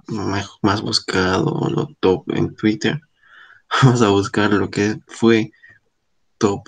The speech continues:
en Twitter en dos mil once o, o, o alguna otra que os, que haya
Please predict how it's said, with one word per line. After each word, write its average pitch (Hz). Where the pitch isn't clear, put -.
en 95
Twitter 92
en 92
dos 98
mil 98
once 101
o, 101
o, 90
o -
alguna 95
otra 92
que -
os, -
que -
haya 90